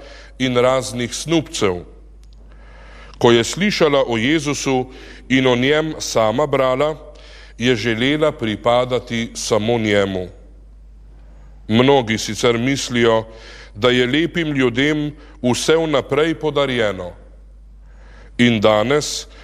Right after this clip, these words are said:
mnogi ljudje žal gledajo le na zunanjost. Barbara pa odgovarja s svojim zgledom,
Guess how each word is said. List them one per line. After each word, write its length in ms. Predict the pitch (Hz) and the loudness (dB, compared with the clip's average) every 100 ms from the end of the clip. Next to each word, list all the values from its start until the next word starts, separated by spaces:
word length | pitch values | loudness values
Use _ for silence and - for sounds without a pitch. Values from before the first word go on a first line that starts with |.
| - | -10
mnogi 460 | 110 117 139 170 160 | -2 2 2 2 0
ljudje 760 | 151 143 135 110 131 156 160 - | 0 0 0 0 0 0 -2 -6
žal 380 | 107 98 143 151 | -4 0 0 0
gledajo 720 | 113 135 156 147 143 135 131 | -4 -4 0 0 2 0 0
le 360 | 110 120 143 139 | -2 -2 -2 -4
na 200 | 117 120 | -2 -2
zunanjost. 840 | 107 113 135 143 107 95 90 - - - - - - - - - - - - - - - | 0 0 0 0 -2 -6 -8 -14 -16 -20 -20 -20 -20 -20 -20 -20 -20 -20 -20 -20 -18 -2
Barbara 600 | 98 117 113 117 165 190 | 4 4 4 2 2 2
pa 120 | 180 | 2
odgovarja 760 | 147 113 110 110 147 156 147 | 0 0 0 2 0 0 -2
s 80 | 135 | -2
svojim 380 | 123 135 135 123 | -2 0 0 -4
zgledom, 680 | 101 104 123 135 143 143 | -6 -2 -2 0 0 -2